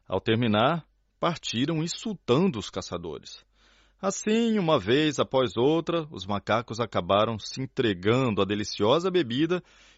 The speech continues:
e esgotaram todos os jarros. Ficaram tão bêbados que mal conseguiam caminhar. Eles brincavam, gritavam e dançavam, até que finalmente calçaram as sandálias de palha para imitar e debochar dos humanos.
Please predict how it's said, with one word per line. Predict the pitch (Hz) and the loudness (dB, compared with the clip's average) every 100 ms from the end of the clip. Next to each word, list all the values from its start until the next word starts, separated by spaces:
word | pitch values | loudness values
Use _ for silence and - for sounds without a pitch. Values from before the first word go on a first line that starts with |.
| - | -6
e | 165 | -2
esgotaram | 170 175 160 143 156 175 - _ | 0 2 2 2 0 -2 -6 _
todos | 165 170 139 104 92 | 6 8 6 0 -4
os | 90 | -6
jarros. | 85 82 76 - - - - _ _ _ | -2 -2 -2 -6 -18 -18 -20 _ _ _
Ficaram | - 123 165 175 139 - | -14 -4 -2 -2 -4 -2
tão | 175 214 | -2 0
bêbados | 107 127 151 107 104 | 0 0 0 -4 -6
que | - | -4
mal | 202 147 196 | 0 2 0
conseguiam | 226 202 214 131 120 | -2 -4 -4 -4 -4
caminhar. | 135 151 165 120 101 - _ _ _ - | -2 -4 0 0 0 -2 _ _ _ -6
Eles | 110 113 | -4 -4
brincavam, | 139 135 - 110 131 127 120 107 117 | -4 -4 2 4 6 6 4 0 -2
gritavam | 131 123 - 113 127 120 110 117 | -2 -2 2 4 6 4 0 -6
e | 117 | 0
dançavam, | 120 110 - 110 127 139 143 147 - - _ | 0 -2 0 2 4 2 -2 -8 -12 -20 _
até | 123 185 | 0 0
que | 196 202 | 0 -2
finalmente | - 208 240 220 135 160 196 208 - _ _ | -4 -2 2 2 4 2 0 -6 -8 _ _
calçaram | 170 143 - - 131 190 190 | -2 -2 -2 2 2 4 0
as | 175 | -2
sandálias | 196 151 101 104 127 | -4 2 4 4 2
de | 123 | -4
palha | 160 - 143 170 117 87 _ _ _ | -6 0 2 2 0 -4 _ _ _
para | 190 214 | -2 0
imitar | 220 208 - 127 147 | 0 -2 4 4 4
e | 165 | 0
debochar | 107 139 147 156 - 110 107 | -2 -2 0 -2 0 2 0
dos | 95 101 | -2 -6
humanos. | 117 104 98 82 - | -4 -2 -2 -4 -10